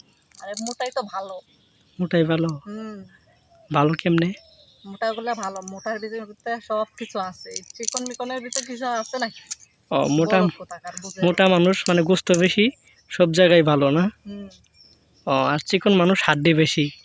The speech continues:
Speaker 1: হ্যাঁ, এটা তুমি একটুও মজা পাবে না।
Speaker 2: তাই?
Speaker 1: হুম।
Speaker 2: আমার কিন্তু প্রচুর মজার দরকার।
Speaker 1: আমার কাছে এমন মজা আছে, তুমি পাগল হয়ে যাবে, আর যেতেই যাবা না।
Speaker 2: সত্যি?
Speaker 1: হুম।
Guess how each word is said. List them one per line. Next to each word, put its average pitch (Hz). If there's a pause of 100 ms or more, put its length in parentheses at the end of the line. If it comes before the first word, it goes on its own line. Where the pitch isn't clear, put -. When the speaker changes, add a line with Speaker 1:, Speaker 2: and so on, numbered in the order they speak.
(160)
Speaker 1:
হ্যাঁ, 190
এটা -
তুমি 214
একটুও 226
মজা 214
পাবে 180
না। - (500)
Speaker 2:
তাই? 160 (300)
Speaker 1:
হুম। 180 (400)
Speaker 2:
আমার 170
কিন্তু 180 (100)
প্রচুর 202
মজার 175
দরকার। 156 (720)
Speaker 1:
আমার 202
কাছে 214
এমন 233
মজা 254 (140)
আছে, 226
তুমি 220 (320)
পাগল 214
হয়ে 208
যাবে, 185 (600)
আর 196
যেতেই 220
যাবা 180
না। 170 (160)
Speaker 2:
সত্যি? - (280)
Speaker 1:
হুম। 196